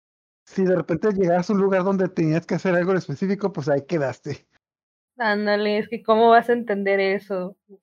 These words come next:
Speaker 1: Ah, ya me
Speaker 2: Tal
Speaker 1: acordé
Speaker 2: vez
Speaker 1: cuál, cuál juego me quedé en, engranado, sí, cu-, es el de Ranma y medio, también lo bajé, está en un R P G que está en japonés, y llegué a un lugar donde tenías que hacer algo, pero no sabía qué tenías que hacer y ahí me quedé para siempre.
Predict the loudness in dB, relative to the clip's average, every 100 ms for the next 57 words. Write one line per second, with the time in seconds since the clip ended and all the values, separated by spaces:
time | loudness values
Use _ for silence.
0 | -2 2 4 4 4 2 0 0 -2 _
1 | 0 0 2 2 2 2 2 2 2 0
2 | 0 0 0 0 0 -2 -2 -2 -2 -4
3 | -4 -4 0 0 2 2 2 2 0 0
4 | -2 0 0 -2 -4 -4 -2 0 0 0
5 | -2 -4 -4 -4 -2 -2 -4 -2 -2 -2
6 | -8 _ _ _ _ _ _ -4 0 2
7 | 2 2 2 2 2 2 0 -2 -6 _
8 | _ _ -2 0 0 -2 0 0 0 -2
9 | 0 0 0 0 0 0 -2 -2 -2 0
10 | 0 0 0 -2 -2 -2 -2 -4 -6 -10